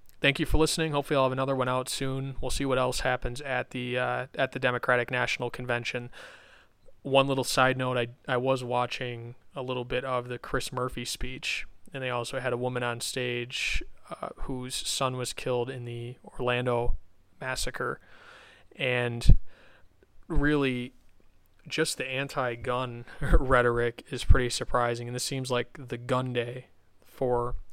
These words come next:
the D N C. And I don't know how many people that's gonna rally to your side and to make you wanna support the Democratic Party when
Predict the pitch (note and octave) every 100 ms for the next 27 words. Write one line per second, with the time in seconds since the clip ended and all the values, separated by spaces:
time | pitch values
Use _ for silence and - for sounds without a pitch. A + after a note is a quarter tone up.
0 | - - C3 B2 B2 B2 - B2+ C3+ -
1 | - - - - - - C3 C3+ C#3+ B2+
2 | C3 B2+ - B2+ - B2 A#2+ - - -
3 | C3 - B2 A#2 A#2+ A#2 A2+ A2+ - -
4 | - B2 A#2 - B2+ A#2+ A#2+ C3 - -
5 | B2 A#2+ B2 A#2+ B2 B2 A#2+ A#2+ - -
6 | B2+ B2+ B2+ B2 - - - - - B2+
7 | B2+ C3 - - B2+ B2